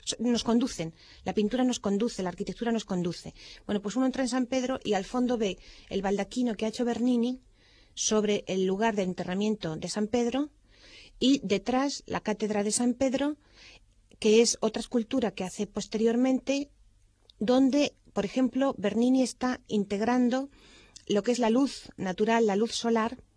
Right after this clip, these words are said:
a través de una ventana en la escultura. Entonces vemos un foco de luz al fondo, que lo vemos a través del baldaquino, em,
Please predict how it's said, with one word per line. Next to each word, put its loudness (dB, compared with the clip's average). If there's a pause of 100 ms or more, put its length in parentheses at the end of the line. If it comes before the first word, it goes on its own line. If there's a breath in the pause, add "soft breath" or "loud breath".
(140)
a -6
través -2
de 2
una 2
ventana 0
en -2
la -2
escultura. -6 (560 loud breath)
Entonces 2
vemos 4
un 4
foco 0
de 2
luz -2
al 0
fondo, 2 (340 loud breath)
que 0
lo 4
vemos 4
a -2
través 0
del 2
baldaquino, 2 (520 loud breath)
em, 2